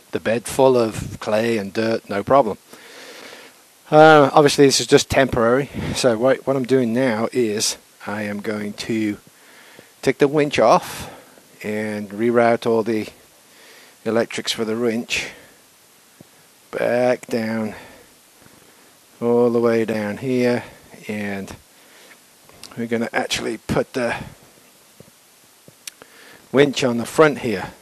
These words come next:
on this beam at the front. And then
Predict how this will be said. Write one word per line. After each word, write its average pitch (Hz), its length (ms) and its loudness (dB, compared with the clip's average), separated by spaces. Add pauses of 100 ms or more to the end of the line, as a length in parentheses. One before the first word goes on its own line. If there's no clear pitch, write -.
(1300)
on 120 160 -2
this 120 160 -2
beam 123 300 0
at 107 40 -4
the 110 80 -10
front. 120 260 -4 (2500)
And 110 580 -2 (400)
then 127 380 2